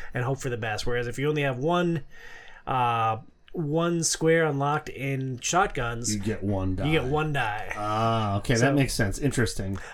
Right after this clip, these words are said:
Speaker 1: I think, overall, I think Shadowrun benefits from being a computer game and having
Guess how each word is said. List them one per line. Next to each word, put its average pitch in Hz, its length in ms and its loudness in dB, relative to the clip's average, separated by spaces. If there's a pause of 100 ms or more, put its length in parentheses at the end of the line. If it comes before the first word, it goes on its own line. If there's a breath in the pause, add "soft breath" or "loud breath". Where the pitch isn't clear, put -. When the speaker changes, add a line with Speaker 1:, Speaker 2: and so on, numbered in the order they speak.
Speaker 1:
I 170 100 4
think, 233 340 6 (280)
overall, 226 440 10
I 190 80 4
think 214 160 0
Shadowrun 170 680 2
benefits 160 540 0
from 151 140 0
being 147 160 0
a 135 40 -2
computer 175 360 4
game 180 220 4
and 147 80 4
having 139 300 0